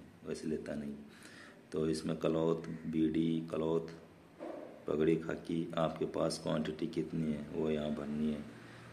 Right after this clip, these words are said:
यहाँ दिखेगा आपको कितनी quantity आपके stock में है। cloth, पगड़ी, इसका वो item code, woolen, thermocode, underpant, net, कॉम्बो,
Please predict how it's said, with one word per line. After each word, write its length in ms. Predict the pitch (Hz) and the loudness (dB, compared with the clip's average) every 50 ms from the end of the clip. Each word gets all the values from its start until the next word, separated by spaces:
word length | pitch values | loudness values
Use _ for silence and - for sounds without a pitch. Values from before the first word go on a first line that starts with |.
| - - - - - - - | -18 -18 -18 -18 -14 -4 0
यहाँ 300 | 85 80 78 80 82 82 | 4 6 6 6 6 6
दिखेगा 380 | - 80 - - 85 82 82 82 | 4 2 2 2 4 6 6 6
आपको 200 | 80 - 80 80 | 4 4 0 -2
कितनी 300 | - 82 80 - 85 82 | -2 -2 0 0 0 0
quantity 460 | 78 82 80 80 78 78 - - - 80 | 2 2 2 2 2 0 0 0 2 2
आपके 260 | 78 78 - - - | 2 2 2 0 0
stock 360 | - - - 82 76 76 - | 0 0 2 2 2 2 0
में 120 | 82 80 73 | -2 -2 -2
है। 200 | 73 73 69 71 - - - - - - - - - - - - - - - - - - - | -4 -4 -8 -8 -10 -14 -18 -20 -20 -20 -20 -18 -18 -16 -16 -16 -14 -14 -14 -14 -10 -4 0
cloth, 420 | 87 82 82 82 82 80 - - | 2 4 6 6 6 4 4 2
पगड़ी, 600 | 80 76 80 78 78 80 80 80 80 80 78 78 - 82 | 2 4 4 4 4 4 4 4 4 2 2 0 -4 -8
इसका 260 | - - - - 85 80 | -10 -10 -6 -2 0 0
वो 300 | 80 80 85 82 85 85 - - - - - - - - - - - | 0 0 -2 -2 -4 -8 -10 -12 -16 -16 -18 -20 -20 -20 -14 -6 -2
item 340 | 82 80 78 78 80 80 78 | 0 0 2 2 2 0 0
code, 320 | 78 80 78 80 80 80 80 | 2 2 2 4 4 2 2
woolen, 560 | 78 80 80 80 80 80 82 82 82 82 82 82 85 85 - - - - - - - - - - - - - - | 2 4 4 4 4 4 2 2 2 2 0 0 -4 -8 -12 -12 -14 -16 -18 -18 -18 -18 -16 -16 -14 -12 -4 -2
thermocode, 720 | 78 78 80 80 80 80 80 82 85 82 80 - - 80 | 0 2 4 4 4 2 4 4 4 6 4 4 4 2
underpant, 760 | 80 80 78 78 78 78 - - 80 80 80 80 78 76 76 | 2 2 2 2 0 0 -2 -2 -2 -2 0 0 0 0 0
net, 340 | 78 80 80 80 80 80 80 | 0 0 2 0 0 0 -2
कॉम्बो, 320 | - - 78 78 80 78 | -2 -2 0 0 0 -2